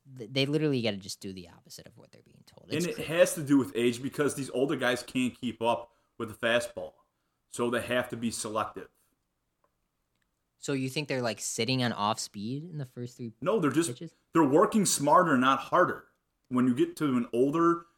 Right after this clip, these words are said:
Speaker 2: age in baseball, you have to outsmart the young studs, and that's,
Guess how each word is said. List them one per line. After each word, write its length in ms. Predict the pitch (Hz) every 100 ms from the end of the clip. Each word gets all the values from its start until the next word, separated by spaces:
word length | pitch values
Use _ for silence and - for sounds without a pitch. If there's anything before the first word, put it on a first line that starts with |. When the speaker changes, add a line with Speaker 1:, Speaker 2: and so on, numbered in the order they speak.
| _ -
Speaker 2:
age 420 | 117 113 117 117 -
in 140 | 110
baseball, 600 | 104 139 147 - 92 90
you 140 | 123 123
have 120 | 127
to 120 | -
outsmart 760 | 113 143 - - 113 120 123 - _ _ -
the 80 |
young 520 | 110 113 135 131 120 - _ -
studs, 640 | - 156 165 - - - -
and 100 | 117
that's, 220 | 123